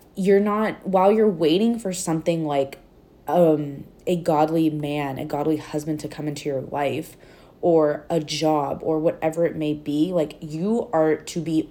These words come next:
preparing, like, actively preparing, actively, you know,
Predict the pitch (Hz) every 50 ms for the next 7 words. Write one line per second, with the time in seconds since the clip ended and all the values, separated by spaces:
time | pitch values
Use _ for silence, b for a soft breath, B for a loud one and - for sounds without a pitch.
0 | - - - - 170 156 160 - - - 147 143 147 131 - - 156 143 - -
1 | - - 135 147 165 185 - - 208 196 190 196 180 190 - 156 - - - -
2 | 156 151 143 139 139 139 139 - - - 147 143 156 175 175 - 220 202 180 185
3 | 190 185 190 190 185 B B B B B B B - 170 160 151 135 139 151 -